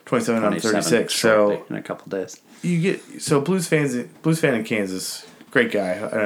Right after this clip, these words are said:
Speaker 1: don't know if he follows you or
Speaker 2: Mm-hmm.
Speaker 1: not. Yeah,
Speaker 2: Mm-hmm.
Speaker 1: great, great, great,
Speaker 2: Yep.
Speaker 1: great guy.
Speaker 2: Yep.
Speaker 1: You know, if you listen to, "What's up, bud?" He's an older guy, and he gets more frustrated. And the Art Lippos and the Mister, you know, Blues head, those guys have been around longer, and they're frustrated, and they are staring down the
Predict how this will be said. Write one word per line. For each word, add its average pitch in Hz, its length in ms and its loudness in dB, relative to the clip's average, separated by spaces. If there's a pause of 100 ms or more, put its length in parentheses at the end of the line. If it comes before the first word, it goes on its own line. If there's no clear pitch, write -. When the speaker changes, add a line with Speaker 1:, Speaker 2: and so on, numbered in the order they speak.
Speaker 1:
don't - 60 -6 (120)
know 104 140 -4
if 104 40 -8
he 98 60 -8
follows 95 240 0
you 180 80 4
or - 20 4
Speaker 2:
Mm-hmm. 247 80 2
Speaker 1:
not. 90 220 -4
Yeah, - 80 0
Speaker 2:
Mm-hmm. 127 100 -2
Speaker 1:
great, 135 160 0
great, 156 120 0
great, 104 100 0
Speaker 2:
Yep. 143 100 -2
Speaker 1:
great 90 140 0
guy. 85 180 -2
Speaker 2:
Yep. 131 100 -4 (640)
Speaker 1:
You 110 100 2
know, 104 100 4
if 104 60 -4
you 113 60 2
listen 113 200 0
to, 104 60 -2
"What's 147 160 -2
up, - 80 0
bud?" - 200 -2 (840)
He's 190 180 -2
an 196 100 2
older 170 180 2
guy, 175 320 0 (180)
and 139 200 0
he 175 360 2
gets 131 360 0
more 123 240 2
frustrated. 110 500 0
And 98 80 -2
the 104 80 0
Art 135 240 2
Lippos 110 560 2
and 110 100 -4
the 101 120 2
Mister, 107 580 -2
you 95 80 -2
know, 95 100 -2
Blues 120 300 2
head, 95 260 -2
those 151 160 0
guys 151 340 2
have 104 220 -6
been 117 140 0
around 107 400 0
longer, 101 400 0
and - 160 -4
they're 107 100 0
frustrated, 101 720 0
and 101 260 -2
they 117 120 2
are 107 120 0
staring 117 460 0
down 110 220 0
the 104 100 -6